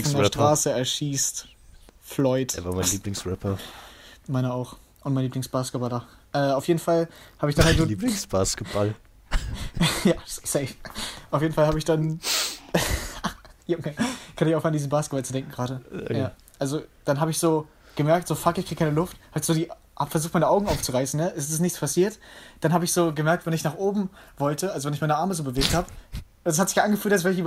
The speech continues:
Speaker 2: äh, unter Wasser gewesen, ne? Da war ich wirklich, ich hab die ganze Zeit keine Luft bekommen, ne? Und kurz bevor ich, äh, gefühlt gestorben bin, bin ich dann aufgetaucht und war in so einem Planschbecken, so richtig weird in der, in einem Indoor-Schwimmbecken.
Speaker 1: Okay.
Speaker 2: Super weird.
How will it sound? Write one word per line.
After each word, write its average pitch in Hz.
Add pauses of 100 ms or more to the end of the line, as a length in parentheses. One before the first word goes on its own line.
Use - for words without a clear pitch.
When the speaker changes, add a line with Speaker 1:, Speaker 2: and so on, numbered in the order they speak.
(120)
Speaker 2:
äh, 156
unter 160
Wasser 202
gewesen, 135
ne? 165 (240)
Da 165
war 185
ich 190
wirklich, 208 (180)
ich 170
hab 190
die 208
ganze 233
Zeit 226
keine 226
Luft 240
bekommen, 175
ne? 190
Und 196
kurz 233
bevor 208
ich, 208
äh, 175 (640)
gefühlt 190
gestorben 202
bin, 190
bin -
ich 170
dann 160
aufgetaucht 202 (160)
und 151
war 165
in 175
so 170
einem 156
Planschbecken, 165
so 165
richtig 160
weird 202
in 175
der, 156
in 170
einem 165
Indoor-Schwimmbecken. 185 (420)
Speaker 1:
Okay. -
Speaker 2:
Super 180
weird. 160